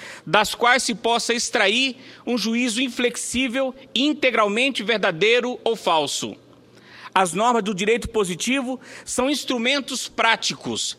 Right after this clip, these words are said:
elaborados e construídos pelo homem para que, mediante seu manejo, venham a produzir, na realidade social,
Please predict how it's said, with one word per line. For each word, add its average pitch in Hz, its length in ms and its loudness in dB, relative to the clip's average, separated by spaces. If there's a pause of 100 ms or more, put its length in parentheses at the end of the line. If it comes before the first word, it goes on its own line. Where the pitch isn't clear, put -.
elaborados 202 720 6
e 226 60 0
construídos 226 680 -2
pelo 202 240 0
homem 254 400 2 (380)
para 226 180 4
que, 226 140 -4
mediante 233 480 0
seu 277 160 2
manejo, 196 600 2 (300)
venham 247 320 2
a 240 80 2
produzir, 196 640 0
na 185 140 2
realidade 202 460 0
social, 208 680 0